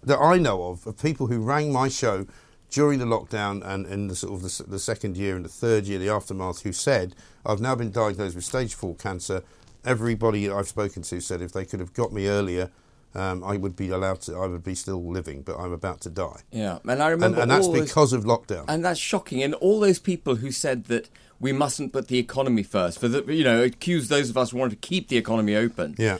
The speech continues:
Speaker 2: of not wanting to put the economy first and putting health first. But actually, we did warn then that there would be long-term health
Speaker 1: Yeah.
Speaker 2: impacts. I'm talking about the N H S.
Speaker 1: Well,
Speaker 2: I
Speaker 1: because
Speaker 2: think
Speaker 1: the N H S became the covid, national
Speaker 2: It
Speaker 1: covid
Speaker 2: did.
Speaker 1: service,
Speaker 2: It ceased
Speaker 1: didn't it?
Speaker 2: to fulfil its normal function.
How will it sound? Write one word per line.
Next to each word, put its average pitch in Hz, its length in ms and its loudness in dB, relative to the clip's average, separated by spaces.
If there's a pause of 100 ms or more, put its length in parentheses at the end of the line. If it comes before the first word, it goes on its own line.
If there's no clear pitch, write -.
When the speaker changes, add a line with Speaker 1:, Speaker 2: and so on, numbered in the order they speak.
(100)
Speaker 2:
of 123 140 2
not 147 240 4
wanting 135 240 2
to 123 100 -4
put 117 220 -4
the 120 100 4
economy 123 380 0
first 98 400 -2
and 110 140 0
putting 117 220 2
health 127 280 -4
first. 92 300 -2
But 156 80 -2
actually, 185 400 -2 (260)
we 156 100 2
did 180 280 0
warn 165 360 10
then 101 420 2 (280)
that - 200 -2
there 160 160 6
would 151 180 4
be 147 100 4
long-term 151 560 2
health 180 300 -4
Speaker 1:
Yeah. 117 60 2
Speaker 2:
impacts. 165 540 0 (280)
I'm 139 260 2
talking 156 320 4
about 131 180 4
the 117 140 2
N 120 100 4
H 107 240 0
S. 113 180 0
Speaker 1:
Well, 240 120 12
Speaker 2:
I 226 40 6
Speaker 1:
because 175 220 4
Speaker 2:
think 208 120 8
Speaker 1:
the 226 60 4
N 175 60 4
H 131 80 -4
S 139 100 -2
became 135 440 0
the 120 80 -4
covid, 170 440 2
national 143 300 0
Speaker 2:
It - 80 2
Speaker 1:
covid 226 160 6
Speaker 2:
did. 170 100 0
Speaker 1:
service, - 360 2
Speaker 2:
It 185 40 0
ceased 131 220 0
Speaker 1:
didn't 127 160 2
it? - 60 -20
Speaker 2:
to - 60 -18
fulfil 127 440 0
its - 180 -4
normal 123 260 0
function. 127 500 -6